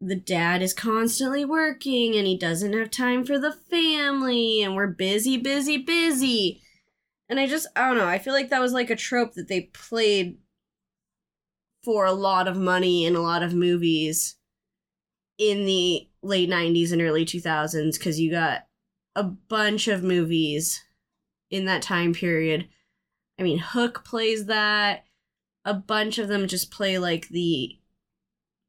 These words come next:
the dad is busy and he does all the work and he doesn't have time for the family and work's all he cares about, blah, blah, blah.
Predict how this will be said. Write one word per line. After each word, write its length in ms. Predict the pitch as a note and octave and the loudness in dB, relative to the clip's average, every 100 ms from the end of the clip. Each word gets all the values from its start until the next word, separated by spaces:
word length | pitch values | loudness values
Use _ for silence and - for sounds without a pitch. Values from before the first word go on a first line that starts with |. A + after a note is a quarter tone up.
| _ _ _ _ _ _ _ _ | _ _ _ _ _ _ _ _
the 220 | G3 G3 | -8 -8
dad 400 | F#3 G#3 F#3 F3+ | -4 0 2 0
is 140 | F3 E3 | -2 -6
busy 560 | G3+ F#3 F3 F3 E3 | -2 -2 2 2 2
and 100 | D#3+ | 2
he 220 | F3+ E3+ | 2 2
does 260 | E3+ F3+ E3+ | 2 0 2
all 80 | E3+ | 0
the 100 | E3 | 0
work 280 | F3 E3+ E3+ | 0 -2 0
and 100 | E3+ | 0
he 60 | |
doesn't 240 | F#3 E3+ E3+ | 0 0 0
have 120 | D#3+ | 0
time 280 | G3 E3+ E3 | -2 0 -2
for 60 | |
the 80 | D#3+ | -4
family 580 | - F#3 F3 E3+ E3 D#3 | -4 -2 0 2 2 2
and 180 | D#3+ E3+ | 2 2
work's 260 | F#3 - | 0 0
all 120 | F#3 | 0
he 100 | G3+ | 0
cares 340 | - G#3 F#3+ F3+ | 0 0 0 0
about, 320 | F3 E3 - | -2 -2 -2
blah, 240 | G3+ G#3 | -2 -2
blah, 120 | F#3+ E3 | -2 -4
blah. 360 | F#3+ F#3+ E3 | 0 2 0